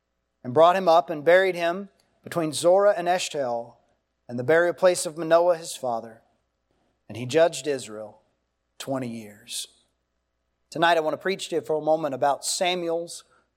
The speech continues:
excuse me, Samson's final feat. Heavenly Father, as we look into your word,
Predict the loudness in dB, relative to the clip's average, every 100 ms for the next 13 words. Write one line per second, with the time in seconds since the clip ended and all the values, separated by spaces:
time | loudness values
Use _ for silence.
0 | -14 -12 -6 -6 -6 -8 0 0 0 -8
1 | -12 -12 -14 -14 -16 -18 _ _ _ -2
2 | 0 0 -4 -12 -14 _ -12 -10 -10 -14
3 | -20 _ _ _ _ _ -20 -20 _ _
4 | _ _ _ _ _ _ _ _ _ _
5 | _ 2 2 2 2 4 0 -6 -14 -14
6 | -12 -8 -6 -4 -6 -12 -20 _ _ _
7 | _ _ _ _ -2 0 0 -6 -6 -4
8 | -4 -8 -10 -14